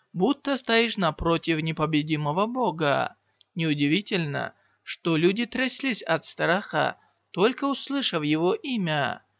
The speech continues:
Если бы не его чрезмерная закалённая сила воли, он бы уже давно упал бы на колени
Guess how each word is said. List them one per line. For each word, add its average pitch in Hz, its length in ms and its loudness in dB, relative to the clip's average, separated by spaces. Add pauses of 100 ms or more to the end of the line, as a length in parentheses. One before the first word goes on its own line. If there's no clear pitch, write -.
(300)
Если 156 420 0
бы 160 140 0
не 165 160 2
его 214 240 2
чрезмерная 190 760 0
закалённая 151 640 0
сила 156 320 0
воли, 160 560 0 (460)
он 247 260 2
бы 254 100 -2
уже 247 220 0
давно 254 420 2
упал 156 260 4
бы 156 140 -2
на 147 140 -2
колени 160 680 -4